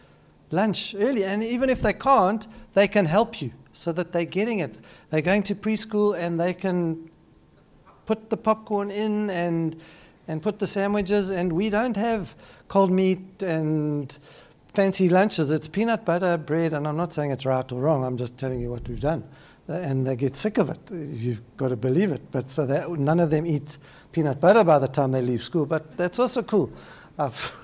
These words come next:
<laughs> I've done well with, with peanut butter sandwiches and popcorn. But they can do it. They really can. And if they don't have juice to mix,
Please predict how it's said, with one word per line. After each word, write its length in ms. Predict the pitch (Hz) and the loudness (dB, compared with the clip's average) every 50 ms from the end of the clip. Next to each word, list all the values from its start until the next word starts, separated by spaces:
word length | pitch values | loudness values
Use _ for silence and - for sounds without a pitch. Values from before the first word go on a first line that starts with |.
| - - - - | -20 -20 -20 -20
<laughs> 220 | - - - - | -20 -18 -10 -10
I've 100 | 160 - | -6 2
done 200 | - 185 185 190 | 2 2 4 4
well 240 | 214 240 240 220 196 | 4 6 6 6 6
with, 340 | 175 147 - - - - 139 | 4 4 0 -4 -12 -8 -4
with 180 | 143 160 156 | -4 -4 0
peanut 260 | - 180 185 190 175 | 0 2 2 2 2
butter 200 | 156 180 170 180 | 2 2 0 0
sandwiches 500 | - - 185 185 196 190 180 156 160 135 | 0 0 0 0 0 0 0 0 0 0
and 160 | 127 143 139 135 | 0 -2 -2 2
popcorn. 460 | 165 170 170 170 - 147 120 107 - - - - - - - - - _ _ - | 2 2 2 2 -4 -4 -4 -6 -10 -16 -20 -20 -20 -20 -20 -20 -20 _ _ -2
But 220 | 170 165 170 - | -2 -2 -2 2
they 160 | - 180 202 | 2 2 2
can 220 | 196 - 208 202 185 | 4 2 0 2 2
do 140 | 196 196 | 2 2
it. 180 | 160 - - - - - - | 0 0 -4 -12 -20 -14 -4
They 180 | - 151 156 151 | 0 2 4 4
really 380 | 147 156 175 190 202 190 190 | 4 6 6 6 6 4 2
can. 320 | 190 - - 190 160 131 151 | -2 0 -2 -2 0 -2 -2
And 380 | 160 151 165 170 170 170 170 | -2 -2 0 0 0 0 0
if 140 | 170 165 - - | -2 -2 0 0
they 80 | 165 | 0
don't 160 | 175 202 208 | 2 2 2
have 160 | 208 196 156 127 | 2 0 0 0
juice 180 | 156 208 202 | -2 -2 -2
to 140 | 208 - 151 | 0 -2 -2
mix, 360 | 139 139 151 135 - - - | -2 -2 -4 -4 -8 -12 -12